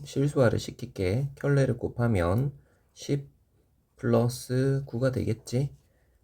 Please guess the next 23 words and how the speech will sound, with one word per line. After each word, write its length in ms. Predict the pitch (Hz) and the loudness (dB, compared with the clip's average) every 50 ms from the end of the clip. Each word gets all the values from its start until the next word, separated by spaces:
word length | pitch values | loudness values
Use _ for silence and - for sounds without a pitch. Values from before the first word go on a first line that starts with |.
| _ _ _ | _ _ _
어, 480 | - 87 95 90 90 90 90 90 90 92 | -8 -4 -4 -2 -2 -2 -2 -2 -2 -2
루트 380 | 107 123 123 - - - 120 110 | -2 -2 -4 -6 -8 -4 -4 -4
십 340 | 107 - 123 127 127 127 - - | -4 -2 -4 -4 -4 -6 -10 -6
마이너스 640 | - 90 87 87 90 98 104 113 120 120 - 117 | 0 2 2 4 4 4 4 2 2 0 -2 -6
삼 260 | 104 - 101 98 104 | -4 -2 -2 0 2
아이를 320 | 101 98 98 98 98 98 - | 2 2 0 0 0 -2 -4
분자 380 | - 104 104 101 101 98 - | -2 -4 -2 0 -2 -2 -2
분모에다 400 | - 104 101 101 98 98 101 - | -2 -4 -2 0 0 -2 -2 -4
곱합니다. 760 | - - - - 113 107 101 95 90 - 82 95 120 143 - - _ _ - | -6 -6 -6 -4 -2 0 0 0 0 -2 -2 -2 -2 -4 -6 -12 _ _ -16
그럼 160 | - - - | -8 -2 0
A 140 | 104 104 101 | 0 0 0
제곱 300 | 101 101 98 - - - | 0 -2 -4 -4 -6 -6
B 140 | - 107 98 | -6 -6 -4
제곱이니까. 1000 | 98 95 92 92 95 95 98 95 90 85 85 - - 87 87 85 98 117 135 147 117 - - - - _ _ _ _ _ | -2 -2 -2 -2 -4 -4 -4 -4 -4 -4 -6 -6 -4 -2 0 0 0 0 -2 -2 -6 -10 -16 -20 -20 _ _ _ _ _
그럼 160 | - - 117 | -10 -8 -8
삼 220 | 117 - 131 131 135 | -4 -2 -2 0 2
마이너스 600 | 131 127 120 110 110 110 110 113 113 110 - - | 2 4 4 6 6 6 4 4 2 0 -4 -6
루트 400 | - 110 - - - - 113 107 | -6 -6 -6 -6 -8 -6 -6 -6
십 260 | 104 - - - - | -6 -6 -10 -8 -2
아이가 380 | 107 110 107 107 - - 98 92 | 0 0 0 0 0 -2 -4 -2
되어서 640 | - 104 98 92 90 - 120 113 104 90 95 - _ _ _ _ _ _ _ _ _ _ _ | -2 -2 -2 -2 -2 -2 0 0 0 0 -4 -8 _ _ _ _ _ _ _ _ _ _ _
전개하시면 1160 | - - 95 98 101 101 113 117 123 127 127 135 127 123 104 90 85 87 98 113 123 127 127 | -8 -4 -2 -2 0 2 2 2 2 2 2 2 2 2 4 4 4 4 2 2 2 0 -2
십구분의 960 | 123 - - - - - 117 120 120 120 120 107 87 82 85 104 127 143 | -4 -6 -10 -12 -8 -6 -4 -4 -2 0 0 0 2 2 2 0 0 -2